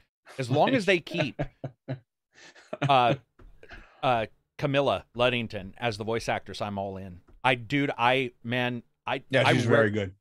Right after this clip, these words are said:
Speaker 1: Dude, she's not only very good, I rarely have celebrity, true celebrity crushes, but holy shit, I, I absolutely adore her.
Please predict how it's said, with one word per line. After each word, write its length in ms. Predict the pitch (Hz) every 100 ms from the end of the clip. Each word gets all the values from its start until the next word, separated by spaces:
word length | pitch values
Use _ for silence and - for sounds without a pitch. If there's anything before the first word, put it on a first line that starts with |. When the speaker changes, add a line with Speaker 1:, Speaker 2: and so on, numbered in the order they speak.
| 120
Speaker 1:
Dude, 260 | 139 135 -
she's 260 | 135 110
not 160 | 135 139
only 140 | 131
very 200 | 120 120
good, 140 | 107 - _ -
I 240 | 123 127 113
rarely 500 | 107 123 139 127 98
have 140 | 95
celebrity, 540 | - 107 101 95 95 - - -
true 380 | - - 156 143
celebrity 520 | - 113 110 95 95
crushes, 560 | - 110 92 76 76 -
but 240 | 95 120 87
holy 840 | - - - 160 143 110 95 104 87
shit, 400 | - - 92 _ -
I, 120 | 110 92 - - _
I 140 | 101 98 -
absolutely 440 | 131 107 - 113 101
adore 260 | 110 113
her. 220 | 123 131